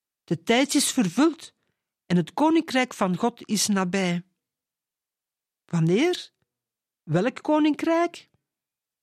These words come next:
De tijd waarover de profeet Daniel sprak. Het koninkrijk waarover de profeet Daniel spreekt.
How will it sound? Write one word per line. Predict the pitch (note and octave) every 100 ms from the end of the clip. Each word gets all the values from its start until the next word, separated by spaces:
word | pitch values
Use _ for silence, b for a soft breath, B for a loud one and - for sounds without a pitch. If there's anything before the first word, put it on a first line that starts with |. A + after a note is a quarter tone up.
| _
De | - D3
tijd | - C4+ E4 -
waarover | A#3 B3 A#3+ A3+
de |
profeet | A#3 A3 - B3 A#3+ -
Daniel | G#3+ G#3+ G3 F#3
sprak. | - - G3 - - _ _ _ _ _ _ _ -
Het | E3+ -
koninkrijk | - C#4 C#4 C4 A#3 A3 A3+ - _ _ _
waarover | G#3+ G#3+ G#3+ G#3
de | G3+
profeet | - F3+ - F#3 F#3 -
Daniel | F#3 F3+ F3 E3+
spreekt. | - - F3 F3+ F#3 -